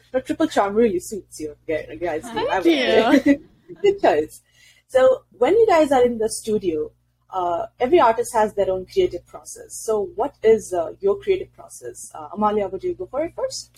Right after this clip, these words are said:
Speaker 2: Yeah, so we actually, most of our sessions are on Zoom.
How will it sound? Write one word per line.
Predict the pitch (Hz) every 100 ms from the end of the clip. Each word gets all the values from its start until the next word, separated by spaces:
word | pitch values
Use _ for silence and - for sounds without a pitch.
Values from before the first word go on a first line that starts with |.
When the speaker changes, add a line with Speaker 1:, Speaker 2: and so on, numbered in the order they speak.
| _ _ _ -
Speaker 2:
Yeah, | 247 339 480
so | - - 294 294 -
we | 262 294
actually, | - 320 - 403
most | 247 254 269
of | -
our | 269
sessions | 254 226 240 247
are | 214
on | 202 202
Zoom. | 202 175 170 277 415